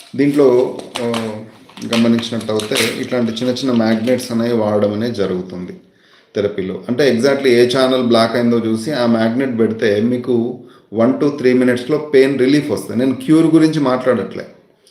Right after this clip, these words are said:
Cure concept is different. ఇప్పుడు నొప్పి వచ్చినప్పుడు వెంటనే మనకు ఎలాంటి మందులు లేకుండా నొప్పి తగ్గడం అనేది పాయింట్ ఇక్కడ.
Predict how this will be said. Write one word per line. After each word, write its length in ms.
Cure 200
concept 440
is 160
different. 480
ఇప్పుడు 180
నొప్పి 400
వచ్చినప్పుడు 520
వెంటనే 420
మనకు 320
ఎలాంటి 300
మందులు 360
లేకుండా 340
నొప్పి 280
తగ్గడం 480
అనేది 300
పాయింట్ 380
ఇక్కడ. 180